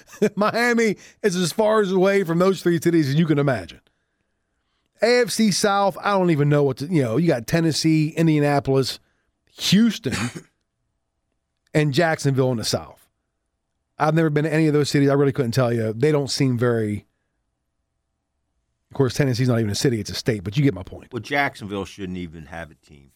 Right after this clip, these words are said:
Speaker 1: Well, it's
Speaker 2: That should be Baltimore.
Speaker 1: <laughs> That's right. That's
Speaker 2: and
Speaker 1: right.
Speaker 2: then the current Ravens would still be in Cleveland.
Speaker 1: Right,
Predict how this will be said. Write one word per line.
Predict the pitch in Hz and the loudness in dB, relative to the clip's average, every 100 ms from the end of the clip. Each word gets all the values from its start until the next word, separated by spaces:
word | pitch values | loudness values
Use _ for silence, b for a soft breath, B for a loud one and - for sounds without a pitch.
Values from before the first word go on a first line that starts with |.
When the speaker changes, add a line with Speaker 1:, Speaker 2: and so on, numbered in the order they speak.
| _ | _
Speaker 1:
Well, | 165 175 | 0 0
it's | - | 0
Speaker 2:
That | 139 110 | -2 -2
should | - 110 | -6 -10
be | 92 | -10
Baltimore. | 78 92 87 80 78 76 | -10 -8 -8 -10 -14 -10
Speaker 1:
<laughs> | |
That's | - - - | -10 -10 -10
right. | 131 104 - | -8 -8 -12
That's | - 113 | -10 -4
Speaker 2:
and | 127 | -2
Speaker 1:
right. | 107 | 0
Speaker 2:
then | 98 | -2
the | 90 | -8
current | - 113 95 | -8 -6 -6
Ravens | 92 90 82 | -6 -6 -8
would | 78 | -14
still | - 107 87 | -12 -10 -10
be | 87 | -12
in | 80 | -18
Cleveland. | - 98 90 | -16 -8 0
Speaker 1:
Right, | 156 123 | 0 0